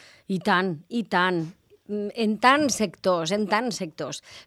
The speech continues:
Però en el sector rural encara s'ha de fer molta feina. Nosaltres que fa, doncs, mira, novena temporada que fem el Som Terra, com ens costa trobar, eh, dones? No perquè no hi siguin, hi són. El que passa és que com que no estan acostumades a,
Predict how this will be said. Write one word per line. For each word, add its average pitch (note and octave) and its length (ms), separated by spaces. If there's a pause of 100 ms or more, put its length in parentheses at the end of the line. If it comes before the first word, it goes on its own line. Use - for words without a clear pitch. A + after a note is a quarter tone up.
Però B3+ 180
en C#4+ 80
el C4+ 100
sector B3 320
rural C#4+ 280
encara A#3+ 260
s'ha A#3 160
de A3 80
fer G3+ 160
molta G3+ 400
feina. C#3 500
Nosaltres F#3+ 560
que A3+ 140
fa, A3+ 300
doncs, F#3+ 260
mira, F#3+ 220
novena G#3 480
temporada G#3+ 420
que F3+ 120
fem G3 180
el F#3+ 100
Som G3 240
Terra, G#3 320 (400)
com C4+ 220
ens D4+ 240
costa C#4 360
trobar, G#3+ 400 (440)
eh, F3+ 760
dones? G#3 440
No B3 120
perquè A4 240
no C4+ 80
hi G#3+ 80
siguin, B3+ 380
hi F#3+ 80
són. A#3 440
El F3+ 140
que F#3+ 80
passa A#3 220
és C#4+ 80
que C4 100
com G#3+ 160
que G3 100
no G3+ 220
estan D#4 260
acostumades B3 640
a, D#3+ 360